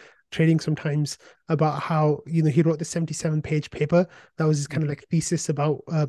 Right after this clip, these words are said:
Speaker 1: eth a hundred fifty K. And he was like, you know, a proponent of the super cycle theory and saying that, like, we're gonna go up and there'll be all this premium and stuff. And I, I loved that paper. I read the whole thing and I was like, "This is so great." And I guess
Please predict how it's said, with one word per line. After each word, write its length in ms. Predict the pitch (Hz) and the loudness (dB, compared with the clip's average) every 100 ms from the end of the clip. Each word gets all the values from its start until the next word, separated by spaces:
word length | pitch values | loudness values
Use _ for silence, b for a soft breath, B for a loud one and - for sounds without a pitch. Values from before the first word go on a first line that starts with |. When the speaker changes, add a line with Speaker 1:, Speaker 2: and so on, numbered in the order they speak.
| - | -2
Speaker 1:
eth 260 | 170 - | -4 -2
a 40 | 139 | -4
hundred 340 | - 156 156 | 0 0 0
fifty 240 | 175 - 170 | -2 -4 -2
K. 320 | - 165 208 B B - | 2 2 0 B B -4
And 100 | 147 | 4
he 60 | 175 | 6
was 100 | 156 | 6
like, 140 | 151 | 4
you 60 | 156 | 4
know, 80 | |
a 60 | 143 | 4
proponent 420 | - 156 156 147 | 2 -2 2 0
of 40 | 139 | 0
the 80 | |
super 240 | 135 165 - | -2 -4 -2
cycle 300 | 170 151 151 | -4 0 -2
theory 380 | - 147 147 147 | 0 0 2 2
and 120 | 139 | -2
saying 220 | 151 151 | -4 -4
that, 120 | 139 | -4
like, 160 | 143 - | -8 -8
we're 140 | 143 | -6
gonna 160 | 147 147 | -2 0
go 220 | 139 151 | 2 0
up 320 | - 202 196 | 2 0 2
and 180 | 165 147 B B - | 0 -2 B B -8
there'll 120 | 147 | -4
be 80 | 165 | -2
all 100 | 156 | -2
this 140 | 147 | -4
premium 400 | - 190 180 170 | -4 0 4 4
and 100 | 165 | 2
stuff. 220 | - 156 | -2 -4
And 100 | 147 B B B _ _ _ | -8 B B B _ _ _
I, 280 | - 220 175 - | 4 6 6 4
I 100 | 156 | 0
loved 360 | 147 160 147 | 4 2 2
that 180 | - 120 | -6 -10
paper. 220 | - 147 | -8 -8
I 120 | 135 143 | -4 0
read 200 | 156 151 | 0 0
the 60 | |
whole 180 | - 147 | 0 -2
thing 180 | - 151 | 0 -4
and 80 | 143 | -2
I 40 | |
was 100 | 135 | -4
like, 80 | 135 | -6
"This 160 | 139 | -8
is 100 | - | -8
so 160 | - 156 | -2 -2
great." 280 | 147 151 175 B B _ | 0 -2 -4 B B _
And 120 | 160 | -4
I 80 | 156 | 0
guess 360 | 165 196 - | 2 2 0